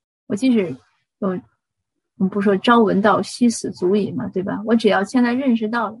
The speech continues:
我开始做了，我不管多少，我都是在进步，那就可以了。那体验的也是这样，我们有各种各样好的呀，不好的，就我们所谓的定义的好和不好。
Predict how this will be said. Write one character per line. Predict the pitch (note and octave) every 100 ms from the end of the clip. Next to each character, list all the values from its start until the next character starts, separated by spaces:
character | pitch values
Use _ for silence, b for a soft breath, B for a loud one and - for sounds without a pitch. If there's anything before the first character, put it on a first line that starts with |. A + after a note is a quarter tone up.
| _
我 | G3+
开 | A#3+ B3
始 | G3+
做 | G3+ C4 G#3+
了， | A3 - _ _ _ _
我 | G#3+
不 | D4+
管 | C4 F3+
多 | F#3+ G3+
少， | G3 E3 - _ _
我 | -
都 | F#3
是 | G3+ G3+
在 | F#3
进 | F3+ F#3 F3+
步， | G#3 G#3+ _ _ _ -
那 | C4
就 | G#3
可 | F#3 - F3+
以 | E3+
了。 | D#3+ G#3+ - _ _ _ _
那 | B3
体 | A3+ - F#3
验 | A#3+ A3
的 |
也 | F3+ F#3
是 | F#3
这 | F#3+ F#3+
样， | G3+ A3 _
我 | G3
们 | A3
有 | G#3
各 | G3 A3
种 | F#3 F3+
各 | G3
样 | F#3
好 | G3 - -
的 | F3+
呀， | F#3
不 | G3 G#3
好 | G3 - F#3+
的， | F3+
就 | F3+
我 | F3
们 | F3+
所 | A3+ - F3+
谓 | A3
的 | F#3+
定 | F#3 A3+ G#3
义 | A3
的 | F#3
好 | F3+ - F#3+
和 | F#3 G3
不 | G3
好。 | -